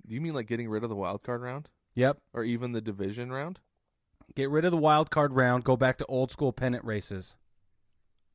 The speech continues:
Speaker 1: So, I mean, keep in mind, before they did the divisional realignment with, uh, with three divisions, when it was just East and West in the A L and N L, you went straight to the L C S.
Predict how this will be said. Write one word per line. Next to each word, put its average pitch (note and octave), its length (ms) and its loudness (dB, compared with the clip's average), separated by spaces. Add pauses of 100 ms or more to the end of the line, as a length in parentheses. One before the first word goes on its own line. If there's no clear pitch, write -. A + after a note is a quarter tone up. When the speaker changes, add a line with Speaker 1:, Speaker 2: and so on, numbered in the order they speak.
(920)
Speaker 1:
So, D3 500 -2 (380)
I C#3 60 -4
mean, C#3 120 -4
keep G3 200 -8
in C#3 100 -6
mind, B2 540 -4 (220)
before C#3 340 -2
they C#3+ 100 -2
did A#2+ 200 -4
the G#2+ 80 -6
divisional G#2 480 -6
realignment G#2 580 -8
with, G#2+ 220 -10 (100)
uh, D2+ 200 -8 (340)
with G#2+ 160 -12
three A2+ 180 -4
divisions, G#2+ 400 -6
when A2+ 140 -6
it C3 60 -6
was B2+ 120 -8
just A#2 300 -10 (520)
East C3+ 280 -8
and A2+ 100 -6
West G#2+ 320 -4
in G#2 80 -14
the G2+ 160 -10
A G#2+ 120 -4
L G2+ 140 -6
and G2 140 -12
N G2 120 -10
L, A2 220 -12 (680)
you C3 140 -2
went C3+ 140 -2
straight B2 280 -6
to - 80 -16
the G#2+ 80 -4
L G2+ 100 -2
C F#2+ 200 -10
S. - 260 -18